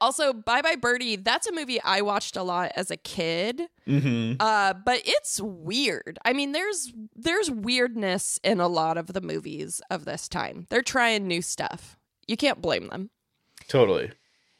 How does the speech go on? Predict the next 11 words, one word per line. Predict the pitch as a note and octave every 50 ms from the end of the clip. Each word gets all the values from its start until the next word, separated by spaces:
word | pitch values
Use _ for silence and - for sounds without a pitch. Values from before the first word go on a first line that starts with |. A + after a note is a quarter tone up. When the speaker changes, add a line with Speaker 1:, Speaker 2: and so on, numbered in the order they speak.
| _ _ _ _ _
Speaker 1:
So | - - - E4 D#4 D4+
anyways, | - - F#4 F#4 E4 C#4+ A#3+ A3 A3 G#3+ G#3+ - -
after | A3+ C4+ D4 - G4 F4 D4
that, | A#3+ A3 G#3 G#3+ G#3 G3+ - -
I | - G3+ A3
decided, | F#3+ A3 G3+ - - A3+ A3+ A#3 A#3 A#3+ A#3 A3+ A3+ A3 G#3 G3+ G3+ - - - _ _ _ _ _ _ _ _ _ _ _ _ _ _ _ _ -
you | A3+ C#4+ D#4 E4
know | A4 B4+
what? | B4+ B4+ C5 B4+ - - - -
I | C4 F#4+
know, | A4+ C5+ C5 B4 A#4+ A#4 -